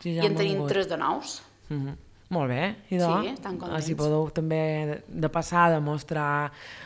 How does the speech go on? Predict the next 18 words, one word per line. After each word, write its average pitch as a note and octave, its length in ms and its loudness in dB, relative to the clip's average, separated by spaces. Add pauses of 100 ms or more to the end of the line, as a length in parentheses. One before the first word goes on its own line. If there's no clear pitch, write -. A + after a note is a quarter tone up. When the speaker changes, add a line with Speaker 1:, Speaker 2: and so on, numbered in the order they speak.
(220)
Speaker 1:
eh, D3 480 2
exposicions, D3 920 -2
expositors D3 520 -2
nous, D3+ 560 0 (220)
també D3 220 -6
deu C#3 120 -2
ser C#3 200 -6 (600)
un D#3 100 -2
al·licient D#3 560 -2
per - 80 -14
Speaker 2:
Sempre D3 120 2
és C#3+ 60 2
Speaker 1:
vosaltres C#3+ 280 2
Speaker 2:
bo F3 140 2
tenir F3+ 200 0
gent F3 220 -2
Speaker 1:
mateixos. E3+ 160 -4
Speaker 2:
nova. E3+ 180 -10